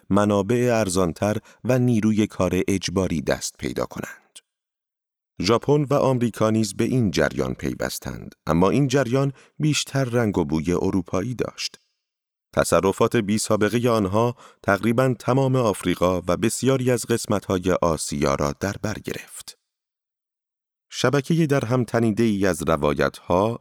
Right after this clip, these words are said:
این اقدامات را توجیه می‌کرد. به یمن آنچه فرانسوی‌ها مأموریت متمدن سازی می‌نامیدند، از گسترش فرهنگ اروپایی در دنیای شرق استقبال فراوانی شد.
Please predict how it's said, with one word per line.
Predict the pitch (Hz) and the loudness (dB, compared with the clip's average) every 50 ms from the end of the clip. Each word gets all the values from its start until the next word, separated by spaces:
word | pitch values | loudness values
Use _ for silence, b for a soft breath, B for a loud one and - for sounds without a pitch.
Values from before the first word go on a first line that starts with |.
| _ | _
این | - 127 143 147 139 - | 0 0 2 2 2 2
اقدامات | - 131 120 - 92 101 98 92 82 82 82 73 - - 87 | 0 0 0 0 -2 0 0 0 0 0 -2 -2 -2 -2 -2
را | 87 85 | -2 -2
توجیه | - - - 120 110 101 - - 80 67 - - | -2 -4 -2 -2 0 0 0 -2 -2 -2 -2 -6
می‌کرد. | - - - - - - - - - - - - - _ _ _ _ _ _ _ _ _ _ _ _ _ _ _ _ _ - | -10 -10 -10 -10 -12 -12 -14 -14 -14 -16 -20 -20 -20 _ _ _ _ _ _ _ _ _ _ _ _ _ _ _ _ _ 0
به | 85 92 | 2 2
یمن | 95 110 135 139 143 139 | 4 4 4 4 4 2
آنچه | 135 131 131 127 - - 131 | 2 2 2 2 0 0 0
فرانسوی‌ها | - 127 120 120 117 107 - - 98 85 87 76 85 92 90 98 101 95 | 0 0 0 0 0 0 0 -2 -2 0 0 -2 0 0 2 2 2 0
مأموریت | 98 95 98 98 - - 92 95 98 101 92 101 98 92 113 117 - - | 0 0 0 0 2 2 2 2 2 2 2 2 2 2 2 0 0 0
متمدن | 127 120 123 117 - - 120 110 107 98 80 80 92 90 85 80 | 0 0 0 0 0 0 0 0 0 0 0 0 0 0 0 -2
سازی | - - - 85 78 69 73 76 73 | -4 -2 -2 -2 -2 0 0 -2 -2
می‌نامیدند، | 69 65 65 67 65 67 69 73 80 76 92 98 107 113 107 107 B B B B B B B | 0 0 -2 0 0 0 0 0 0 2 2 2 2 0 -2 -4 B B B B B B B
از | - 90 85 85 | 0 0 0 0
گسترش | 80 98 98 - - - 107 104 120 - - 131 | 0 2 0 2 0 -2 -2 0 0 0 0 -2
فرهنگ | 110 - 117 104 95 107 107 107 98 | 0 0 -2 -2 0 -2 -2 0 2
اروپایی | 104 98 92 95 92 87 - - 87 73 78 87 | 2 2 2 2 2 0 0 -2 -2 -2 0 0
در | 82 87 82 | 2 2 2
دنیای | 73 69 80 78 73 73 71 73 71 69 73 73 | 2 2 0 0 0 2 0 0 0 0 0 -2
شرق | - - - 92 98 104 110 113 - - 117 b b b b b | -2 -2 -2 0 0 2 0 0 -2 -4 -6 b b b b b
استقبال | 135 - - - 135 131 - 101 117 123 120 110 107 | -2 -2 -2 -2 -2 -2 0 0 0 0 2 0 0
فراوانی | - - - 101 98 92 85 76 80 71 64 58 53 | -2 -2 -2 -2 -2 -2 0 0 0 0 0 -2 -6
شد. | - - - - - - | -6 -8 -8 -8 -10 -16